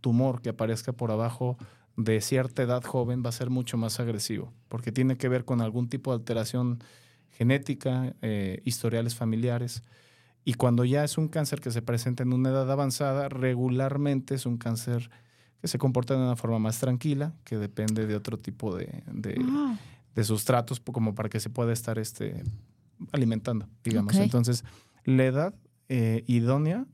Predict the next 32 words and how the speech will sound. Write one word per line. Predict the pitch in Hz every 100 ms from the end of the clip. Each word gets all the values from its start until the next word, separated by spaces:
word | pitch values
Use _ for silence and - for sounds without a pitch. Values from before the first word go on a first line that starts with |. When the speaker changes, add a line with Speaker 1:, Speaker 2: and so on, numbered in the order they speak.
| -
Speaker 1:
de | 117 110
impacto | 104 131 - 160
es | 127
a |
los | 107 -
cincuenta | 110 110 107 98
años. | 92 123 117
Entonces, | 110 123 117 120 120 - - - _ _
¿qué | 151
síntomas | 151 175 175 160 143 135 127
a | 120
mí | 123
me | 127
da | 123 123
el | 120
cáncer | 120 117 120
de | 113
colon? | 120 127 147
Por | 143 110
lo | 107
regular, | 113 110 113 117 127 170
y | 120
que | 117
es | 113 127
lo | 120 117
primero | 110 110 123 139 - _ _ _ _ _ -
que | 113
puede | - 120 117
generar, | 117 107 117 127 117
son | - 120
los | 117 117
cambi-, | - 127 120 120